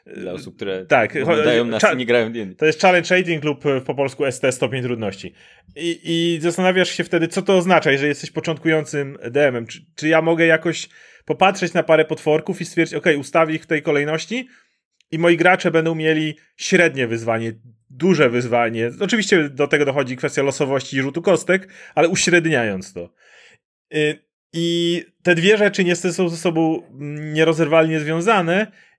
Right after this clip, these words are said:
Speaker 2: i rodzą kupę problemów. I chciałbym tu przejść do konkretnego przykładu i to jeszcze z mgieł, bo mamy postać Agaty, czyli Warlocka. Y,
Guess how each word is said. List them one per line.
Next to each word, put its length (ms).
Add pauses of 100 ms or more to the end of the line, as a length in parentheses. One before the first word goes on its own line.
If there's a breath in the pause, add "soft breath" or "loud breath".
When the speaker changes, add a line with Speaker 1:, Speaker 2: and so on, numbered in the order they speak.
(180)
Speaker 2:
i 280
rodzą 360 (300)
kupę 280
problemów. 720 (220)
I 360
chciałbym 260
tu 60
przejść 240
do 80
konkretnego 500
przykładu 460
i 60
to 80
jeszcze 240
z 80
mgieł, 520 (800)
bo 80
mamy 300
postać 680 (200)
Agaty, 440
czyli 220
Warlocka. 640 (1300 soft breath)
Y, 40